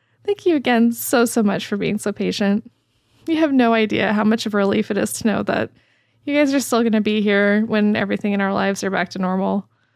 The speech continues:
Oh my goodness. Thank you for your time. And until next time, remember, with wisdom we conquer.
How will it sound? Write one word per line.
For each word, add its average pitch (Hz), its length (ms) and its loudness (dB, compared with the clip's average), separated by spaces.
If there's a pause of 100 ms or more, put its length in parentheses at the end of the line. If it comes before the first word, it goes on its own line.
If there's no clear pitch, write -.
(1040)
Oh 269 100 4
my 226 140 6
goodness. 196 520 -2 (2000)
Thank 262 180 -4
you 254 60 0
for 233 120 0
your 220 160 2
time. 202 520 2 (720)
And 370 140 2
until 330 240 0
next 277 280 -2
time, 226 260 2
remember, 214 640 4 (420)
with 302 220 2
wisdom 226 340 4
we 220 100 6
conquer. 196 600 2